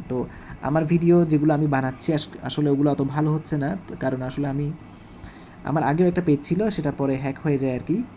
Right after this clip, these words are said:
তো আমি চেষ্টা করছি নতুনভাবে পেজগুলোকে রান করার জন্য। তো আশা করি আপনারা আমার সাথে থাকবেন এবং আমি আপনাদের একটা ভালো একটা গাইডলাইন দিতে পারবো।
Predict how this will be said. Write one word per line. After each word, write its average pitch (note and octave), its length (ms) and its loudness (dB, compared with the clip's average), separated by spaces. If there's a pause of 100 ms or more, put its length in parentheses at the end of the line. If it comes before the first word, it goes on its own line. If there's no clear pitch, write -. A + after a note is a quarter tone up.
(200)
তো C3+ 100 0
আমি C#3 160 0
চেষ্টা D#3+ 260 -2
করছি D#3+ 220 -4
নতুনভাবে D#3 500 0
পেজগুলোকে C#3+ 560 0
রান C#3 200 -2
করার C#3 240 -2
জন্য। C#3+ 340 -2
তো B2+ 220 -2 (340)
আশা C#3+ 200 -4
করি D3+ 180 2
আপনারা C#3 420 0 (520)
আমার C3 220 -4
সাথে C#3+ 300 -8
থাকবেন C#3 240 -2
এবং C#3 200 -2
আমি C3+ 180 -2
আপনাদের C3+ 300 -4
একটা C3 320 -4 (500)
ভালো D3 260 2
একটা C#3 200 0
গাইডলাইন C3+ 580 0
দিতে B2+ 200 -2
পারবো। B2 380 -2